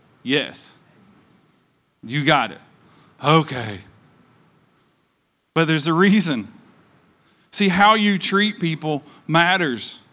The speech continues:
Matter of fact, it can make or break one of these divine moments God has put in front of you. The Bible actually does say a good bit about manners if you, if you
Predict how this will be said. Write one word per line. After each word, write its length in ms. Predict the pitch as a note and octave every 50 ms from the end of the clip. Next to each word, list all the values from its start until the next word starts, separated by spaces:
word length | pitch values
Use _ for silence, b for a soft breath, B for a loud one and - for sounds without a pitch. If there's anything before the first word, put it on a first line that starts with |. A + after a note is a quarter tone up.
| _ _ _ _ _ _ _ _ _ _ _ _ _ _ _ _ _ _ _ _ _ _ _ _ _ _ _ _ _ _
Matter 300 | - D#3+ F3 F#3+ F#3+ F3
of 80 | D#3+ C#3+
fact, 300 | - F#3+ F#3 F3+ D#3 F3
it 120 | F#3 F3+
can 180 | F#3 F3+ D#3+ D#3
make 260 | D#3+ E3+ F#3 F#3 F3+
or 80 | F3 E3
break 400 | C#3+ D3+ E3 F3 F#3 F#3 E3+ -
one 180 | D#3+ D#3+ E3
of 100 | D#3+ D#3
these 180 | D3+ D#3+ D3+ C#3
divine 520 | C3 B2+ C#3+ A#2+ D3 D#3+ D#3+ E3 E3 D#3
moments 400 | D3+ D3+ E3+ F3+ E3+ D3+ C3 -
God 240 | - D3+ D3 D3 D3 C#3+
has 100 | C#3 C3+
put 280 | - - D#3 D3+ - - B B B B B B B
in 120 | D#3 D#3 D3+
front 300 | D3 - E3+ E3+ F3+ F#3
of 120 | F3 C#3+
you. 200 | C#3 C3 A#2 A2 A2 - - _ _ _ _ _ _ _ _ _ _ _ _ _ _ _ _ _ _ _ _ _ _ _ _ - - _ _ _ _ _ _ _ _ _ _ _
The 100 | - D3+
Bible 440 | C3+ D#3 F3+ E3+ F3 G3+ F#3+ F#3+ F#3
actually 440 | D#3 D#3+ F3 F3+ F3 - - D#3+ D3
does 340 | C#3 B2 D3+ D#3+ D#3+ D#3
say 340 | - - - F3 E3+ F3 D#3+
a 80 | C3 C3
good 280 | B2+ C#3 D#3 C#3+ A#2+
bit 200 | - D#3 E3 F3 -
about 260 | B2 B2 B2+ A#2+ A2
manners 460 | D3 D3+ D3+ E3 E3+ D3+ C3+ B2 A#2
if 160 | B2 A#2 -
you, 180 | B2+ C3 B2+ B2+
if 220 | - - C#3+ C3 C3+
you 280 | D#3 D#3+ C#3+ C3 B2